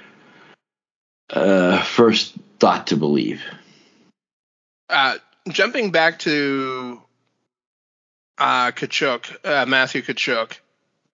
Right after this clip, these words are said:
Speaker 2: there is, of course, uh, rumors that he, or, and instigations in various media,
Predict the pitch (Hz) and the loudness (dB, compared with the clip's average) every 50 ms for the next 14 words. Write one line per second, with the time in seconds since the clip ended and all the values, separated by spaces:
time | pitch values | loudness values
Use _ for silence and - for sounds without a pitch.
0 | _ _ _ _ _ _ _ _ _ _ _ _ _ _ _ - 156 151 151 156 | _ _ _ _ _ _ _ _ _ _ _ _ _ _ _ 0 2 2 2 2
1 | 156 147 170 160 151 151 - - 147 139 139 135 135 131 - - - - - _ | 2 0 0 -2 -4 -4 -2 0 2 2 2 2 2 2 0 0 -2 -4 -6 _
2 | - 147 139 131 131 131 127 127 127 127 123 123 123 127 131 127 131 131 127 127 | 0 2 2 4 4 2 2 2 2 0 -2 -2 -2 -2 -2 0 0 0 0 0
3 | 127 123 117 - - - - - 139 131 123 123 123 - - - _ _ _ _ | 0 0 0 -2 -2 -4 -8 -4 0 0 2 2 0 -2 -8 -14 _ _ _ _
4 | _ - - - 160 143 - - 165 143 135 127 131 127 113 - - 147 135 131 | _ -18 -10 -8 -8 -6 -4 -2 0 0 0 0 -2 -4 -4 -2 0 0 0 0
5 | 127 127 120 - - 156 139 135 - - 135 135 131 131 123 - 139 123 127 123 | 0 -2 -4 -4 -4 -4 -4 -4 -6 -4 -2 0 0 0 0 0 -2 -2 -2 -2
6 | 135 123 120 131 127 123 123 123 120 - - 131 123 123 120 120 117 120 120 117 | -4 -2 -2 0 0 2 2 0 -2 -2 -4 -4 -2 -2 -2 -2 -2 -2 -2 -4